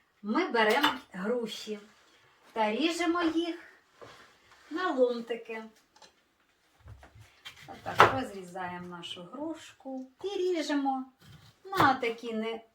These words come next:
не маленькі, отакого плану ломтики.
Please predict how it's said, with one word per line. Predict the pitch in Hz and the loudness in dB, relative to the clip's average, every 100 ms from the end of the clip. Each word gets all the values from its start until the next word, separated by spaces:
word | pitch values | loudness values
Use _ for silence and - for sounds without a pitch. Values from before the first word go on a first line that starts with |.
| - 208 - _ - - - - - - - - - - | -18 -16 -18 _ -20 -20 -20 -18 0 0 0 -14 -12 -2
не | 302 | 4
маленькі, | 294 339 392 415 381 320 - 311 285 254 - - - - _ _ - - - - - - - _ _ _ _ _ - - - - - - _ _ _ _ _ _ _ _ _ _ - | 6 6 8 8 6 4 4 2 2 0 -10 -20 -20 -20 _ _ -20 4 6 6 -2 -20 -20 _ _ _ _ _ -10 2 4 4 0 -14 _ _ _ _ _ _ _ _ _ _ -8
отакого | 339 226 214 214 196 | -2 0 0 0 0
плану | 202 247 320 320 247 | 0 2 4 6 4
ломтики. | 185 180 175 165 180 180 175 | 2 0 -2 -4 -8 -10 -10